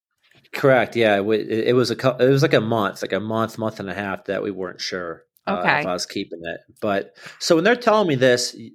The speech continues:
Speaker 1: it's daunting, right? It's daunting. Like,
Speaker 2: Yeah.
Speaker 1: the first thing was, I don't have calf muscles the rest of my life. I'm, I'm thirty-two years old.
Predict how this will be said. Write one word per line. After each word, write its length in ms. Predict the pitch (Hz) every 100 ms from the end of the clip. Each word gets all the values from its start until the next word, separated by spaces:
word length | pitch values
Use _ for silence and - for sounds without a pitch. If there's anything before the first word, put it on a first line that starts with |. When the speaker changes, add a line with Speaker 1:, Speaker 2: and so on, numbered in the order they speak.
| _ _ _ _ _ _ _ _ _ _
Speaker 1:
it's 180 | 156 139
daunting, 540 | - 151 151 139 123 104
right? 280 | 113 120
It's 180 | 110 107
daunting. 400 | - 127 120 113
Like, 180 | 104 110
Speaker 2:
Yeah. 140 | 370 175
Speaker 1:
the 60 |
first 220 | 147 139 139
thing 160 | 135
was, 460 | 113 104 101 - - _ _ _ _ -
I 60 |
don't 100 | 156
have 140 | 117 104
calf 220 | 131 123
muscles 480 | 110 - 101 92 - _
the 140 | 113
rest 300 | 113 127 -
of 60 | 110
my 100 | 101
life. 500 | 101 107 90 - - _ -
I'm, 300 | 117 104 _ _
I'm 160 | 135 139
thirty-two 540 | - 156 139 135 143
years 320 | 123 113 104
old. 300 | 120 107 87